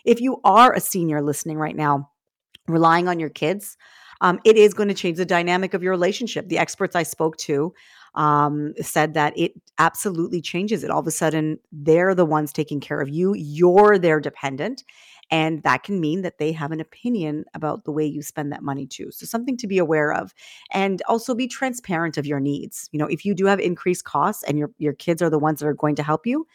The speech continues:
be transparent about it. Don't, so that they can prepare for it as well. Just like anything else. Like I've been telling people, "Prepare for, you know, fixed rate mortgages coming up for renewal. You've gotta do the calculations now." It's the same thing.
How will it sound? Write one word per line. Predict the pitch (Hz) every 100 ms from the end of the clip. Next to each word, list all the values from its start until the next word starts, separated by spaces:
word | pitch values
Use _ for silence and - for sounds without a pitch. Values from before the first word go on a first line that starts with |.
| _ _
be | 208
transparent | - 220 208 - 156 160
about | 185 196
it. | 214 -
Don't, | 151 170 - _ - -
so | 165
that | 160
they | 185
can | 175 175
prepare | - - 156
for | 143 151 143
it | -
as | 139
well. | - 160 -
Just | 196 -
like | 220
anything | 196 185 180
else. | 170 -
Like | 160
I've |
been | 180
telling | 170 160 175
people, | 156 151
"Prepare | - 151 208 196
for, | 202 185 165 - - _
you | 185
know, | 170 147 _
fixed | _ 262 -
rate | 233 214
mortgages | 185 185 190 175
coming | - 185 180
up | 185 -
for | 180
renewal. | 170 175 175 147
You've | 147
gotta | 196 202
do | 190
the | 180
calculations | 180 175 175 170 156 160
now." | 160 165
It's | -
the | 160
same | - 202 190 180 -
thing. | 165 -